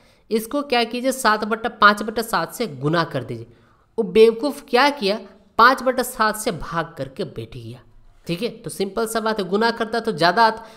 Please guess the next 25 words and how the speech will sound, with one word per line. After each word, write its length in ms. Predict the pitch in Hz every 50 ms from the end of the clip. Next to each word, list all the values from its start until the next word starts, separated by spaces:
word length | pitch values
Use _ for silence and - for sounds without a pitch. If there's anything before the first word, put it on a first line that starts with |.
| - -
लेकिन 140 | 185 185 156
भाग 300 | 131 - 190 214 233 233
कर 140 | - 226 220
दिया 160 | 202 208 226 220
तो 120 | 220 220
क्या 160 | 220 220 220
हो 120 | 202 190 196
गया, 120 | 214 262 - - - -
कम 200 | 175 151 131 123
आ 80 | 117 117
गया। 160 | 117 113 110 - - _ _ _ _ _ _ -
तो 60 | 170
क्या 200 | 165 - - 247 247
हुआ 360 | 233 226 226 220 226 247 277 294 - - - - - - -
कि 60 | 220
उससे 520 | 226 233 226 214 214 - - - 302 294
सही 480 | - - - - 185 - - 226 294 294
उत्तर 380 | 269 233 214 220 - - 262 262
से 220 | 262 - - 269 - - - -
बाईस 340 | 135 143 147 185 240 233 226
बटा 240 | 214 226 214 220 240 233
पाँच 360 | 240 - 196 202 220 220 -
क्या 140 | - 190 175
हो 120 | 165 165
गया, 180 | 170 202 240